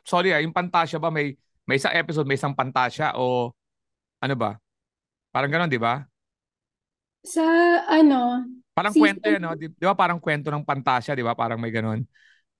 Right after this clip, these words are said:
Speaker 1: So, ikaw, sa anong kwento ng, ano, anong kwen-, ano yung nasamahan mo doon na episode? Anong kwento?
Speaker 2: Bali, this time, we are on season four na.
Speaker 1: Oo, tapos?
Speaker 2: Before, season one to three, um, same lang din. Parang mga challenges lang din na sexy challenges.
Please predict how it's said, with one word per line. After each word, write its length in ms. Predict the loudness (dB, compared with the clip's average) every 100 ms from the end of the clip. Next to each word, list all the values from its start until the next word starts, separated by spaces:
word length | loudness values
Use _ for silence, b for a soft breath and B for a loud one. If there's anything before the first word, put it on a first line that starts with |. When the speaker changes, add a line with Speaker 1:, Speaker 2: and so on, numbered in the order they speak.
| _ -2
Speaker 1:
So, 80 | 0
ikaw, 240 | 2 2
sa 160 | 0 0
anong 240 | 0 0
kwento 320 | 0 0 -2
ng, 240 | -2 -2 -4
ano, 160 | -2
anong 160 | -2 0
kwen-, 300 | 0 0 -4 _ _ _ _ -6
ano 100 | -2
yung 160 | -2
nasamahan 380 | -2 0 0 0
mo 80 | -2
doon 180 | -4 -2
na 60 |
episode? 320 | -4 -4 -4 0
Anong 160 | 0
kwento? 480 | 0 -2 0 -4 -6 _ _ _ _ _ _ _ _ _ _ _ _ -4
Speaker 2:
Bali, 400 | 0 6 6 6
this 240 | 4 4
time, 240 | 2 4
we 160 | 2 2
are 160 | -2 -2
on 180 | -2
season 380 | -2 -4 -2 -2
four 240 | -2 -2 -4
na. 320 | -8 -10 -16 _ -4
Speaker 1:
Oo, 380 | -2 0 -2
tapos? 320 | -2 -4 -2 -2
Speaker 2:
Before, 400 | 0 0 0 -2
season 320 | -4 -6 -2 -2
one 400 | -2 -2 -4 -6
to 160 | -10
three, 540 | -6 -4 -4 -4 -4 -4
um, 640 | -6 -6 -6 -6 -8 -12 -16 _
same 320 | 2 4 6
lang 160 | 6 4
din. 160 | 2
Parang 240 | 0 2 4
mga 240 | 4 0
challenges 480 | 0 0 0 -2 -4
lang 160 | -4
din 160 | -4 -6
na 20 |
sexy 460 | -6 -8 -8 -10 -10
challenges. 720 | -6 -4 -2 -4 -6 -12 -16